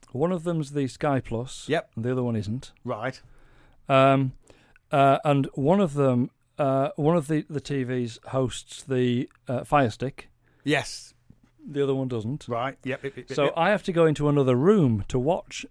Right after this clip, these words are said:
Speaker 1: Chernobyl.
Speaker 2: Right.
Speaker 1: And it's the room that I don't usually sit in.
Speaker 2: Right.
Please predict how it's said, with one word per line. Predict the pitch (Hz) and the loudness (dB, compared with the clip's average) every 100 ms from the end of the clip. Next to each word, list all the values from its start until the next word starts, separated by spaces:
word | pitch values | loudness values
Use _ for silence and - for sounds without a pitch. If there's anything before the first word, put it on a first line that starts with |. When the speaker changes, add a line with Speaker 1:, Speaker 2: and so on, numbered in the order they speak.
| - | -10
Speaker 1:
Chernobyl. | 131 117 104 113 139 131 | -6 -6 -6 -8 -10 -10
Speaker 2:
Right. | 123 139 135 127 | -8 -8 -8 -6
Speaker 1:
And | 135 | -4
it's | 139 - | -4 -4
the | 135 | -4
room | 175 | -2
that | 160 | -4
I | 127 | 0
don't | 139 131 | 0 0
usually | 127 123 113 104 | 0 -4 -2 -6
sit | 107 180 120 | -4 -4 -4
in. | 101 - | -6 -8
Speaker 2:
Right. | 135 156 127 110 | 0 0 0 -6